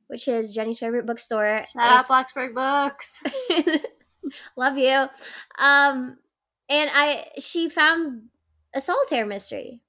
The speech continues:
Speaker 1: And she was like, "Oh, Catherine, you should get it." And I was like, "Absolutely, I should get it." Um,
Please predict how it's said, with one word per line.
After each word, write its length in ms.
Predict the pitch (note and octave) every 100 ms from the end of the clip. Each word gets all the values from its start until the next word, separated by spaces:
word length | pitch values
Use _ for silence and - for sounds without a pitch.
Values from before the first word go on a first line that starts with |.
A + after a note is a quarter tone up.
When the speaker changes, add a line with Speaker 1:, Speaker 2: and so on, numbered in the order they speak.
| _ _ _ -
Speaker 1:
And 60 |
she 40 | D#4
was 60 |
like, 140 | D#4 D4
"Oh, 140 | E4 D#4
Catherine, 320 | C4+ C#4 B3
you 80 | A#3+
should 160 | C4
get 140 | C4+ A3
it." 20 |
And 100 | A3
I 40 |
was 100 | A3+
like, 140 | A3+ A3+
"Absolutely, 500 | B3+ C4+ C#4 D4 G#3
I 40 |
should 160 | G3 G#3
get 120 | G#3+
it." 160 | - - _ _ _ _ _ -
Um, 460 | B3+ B3 A#3 A3+